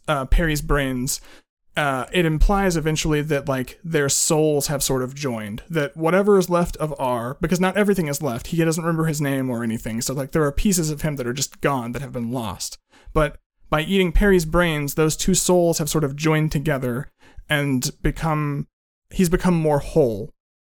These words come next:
And I think there's a way to do that without it being as problematic as it is, because in the book, he doesn't, at least, again, from the Wikipedia article, the Wik-, Wikipedia article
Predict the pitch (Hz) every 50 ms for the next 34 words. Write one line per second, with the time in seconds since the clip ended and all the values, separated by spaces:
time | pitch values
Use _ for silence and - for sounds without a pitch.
0 | _ _ _ _ _ _ _ _ _ _ _ _ - - 170 165 165 170 - 254
1 | 269 254 - 233 220 196 202 175 175 175 180 - 165 135 120 117 135 156 196 208
2 | 240 247 247 233 233 - - - - 165 151 175 175 180 170 165 175 175 165 160
3 | 160 160 151 - _ _ _ _ _ _ _ _ - 170 160 175 202 196 - -
4 | - 208 202 202 185 165 151 143 175 190 185 - 160 151 156 143 - - 156 165
5 | 208 247 269 269 - - - _ _ _ _ _ _ - 175 175 - - 190 190
6 | 185 180 - - - 202 190 175 165 151 - - 285 277 196 - - - - -
7 | _ _ _ _ _ - - 254 254 247 247 247 254 240 233 214 - 180 147 147
8 | 151 - - - 170 160 156 139 123 131 147 147 147 147 151 190 170 - 180 139
9 | 127 110 113 113 120 - 120 110 117 - - - _ _ _ _ - - 156 156
10 | 170 180 175 185 185 - 180 - 220 233 226 208 208 233 233 202 - 170 165 170
11 | 180 170 160 156 151 -